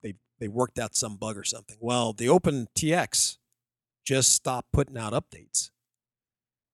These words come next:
And, uh, not to say that that's terribly bad. I mean, the software seems to work. Um, doesn't really have major problems or anything. So,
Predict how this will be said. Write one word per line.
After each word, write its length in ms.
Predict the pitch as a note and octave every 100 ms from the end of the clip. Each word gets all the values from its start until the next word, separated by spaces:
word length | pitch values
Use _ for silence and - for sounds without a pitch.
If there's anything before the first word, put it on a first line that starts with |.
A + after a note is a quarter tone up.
| _
And, 380 | - A#2 A2+ G#2
uh, 240 | A2 G#2+ G2+
not 260 | B2+ E3
to 60 | -
say 160 | - D#3
that 160 | C3+
that's 300 | B2 G#2+ - -
terribly 500 | - B2+ C#3 C3+ A#2+
bad. 380 | F2+ G2+ G2+ B2+
I 60 | A2+
mean, 160 | A2+
the 100 | G#2
software 500 | - C#3 A#2 - A2+
seems 300 | - C#3 A#2
to 100 | -
work. 480 | F#2+ F#2+ G2 E3+ - - _ _ _ -
Um, 500 | A2+ G#2 G2 F#2+ - -
doesn't 260 | B2 A#2
really 200 | A2 A#2+
have 200 | G#2 G2
major 380 | G2+ A2 B2 D#3+
problems 420 | - E3 E3+ F3
or 80 | F3+
anything. 340 | F#3+ F#3+ A3
So, 460 | A#3 - A#2+ G#2+ F#2